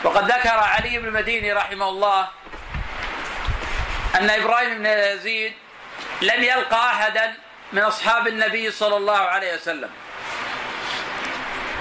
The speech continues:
وتبعه على ذلك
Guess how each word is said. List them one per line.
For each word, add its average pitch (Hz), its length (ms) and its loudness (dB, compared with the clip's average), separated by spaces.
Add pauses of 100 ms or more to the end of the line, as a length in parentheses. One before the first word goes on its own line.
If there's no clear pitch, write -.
(1900)
وتبعه 226 640 4
على 214 300 2
ذلك 220 360 0